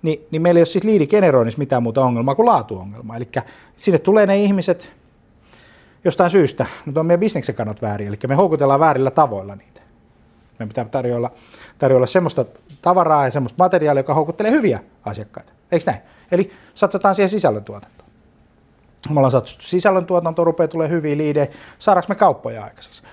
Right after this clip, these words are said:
No, miten tää linkki toimii myynnin ja markkinoinnin välillä? Onks me niinku keskusteltu? Onks meillä yhteinen palveri esimerkiksi myynnin ja markkinoinnin kanssa sillä tavalla, että, että nämä kaverit keskustelee keskenään? Jos on, fine. Jos ei oo, niin eikö, voitaisko, tehtäisikö vähän tämmöistä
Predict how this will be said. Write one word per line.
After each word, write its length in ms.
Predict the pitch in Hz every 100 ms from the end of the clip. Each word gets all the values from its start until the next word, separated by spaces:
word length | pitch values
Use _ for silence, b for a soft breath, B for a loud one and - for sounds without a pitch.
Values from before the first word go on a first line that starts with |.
| -
No, 60 |
miten 180 | 220 302
tää 140 | 220
linkki 300 | 208 208 -
toimii 300 | 135 131 127
myynnin 260 | 127 143 117
ja 80 | 110
markkinoinnin 480 | 107 107 95 92 87
välillä? 320 | 95 - _ _ _
Onks 140 | 202 -
me 60 |
niinku 160 | 226 208
keskusteltu? 540 | 214 185 - - 98
Onks 100 | 165
meillä 160 | 233 226
yhteinen 280 | 226 190 165
palveri 400 | 180 160 120 107
esimerkiksi 380 | 101 113 107 131
myynnin 200 | 113 104
ja 60 |
markkinoinnin 520 | 101 104 - 101 113
kanssa 280 | 113 131 - B B B B B
sillä 240 | - 120
tavalla, 320 | 104 107 110
että, 140 | - - B
että 120 | -
nämä 140 | 143
kaverit 280 | 175 247 160
keskustelee 420 | - 143 - 165
keskenään? 460 | 156 143 - - - - _ _ _ _ _ _ -
Jos 180 | 202 -
on, 320 | 160 220 226 - _ - _
fine. 340 | - 156 165 190 b b
Jos 140 | - 143
ei 200 | - 165
oo, 300 | 160 143 139 -
niin 60 |
eikö, 140 | 151 - -
voitaisko, 440 | 151 - - - _ _ _ _
tehtäisikö 300 | 156 131 -
vähän 160 | 123 127
tämmöistä 320 | 123 110 -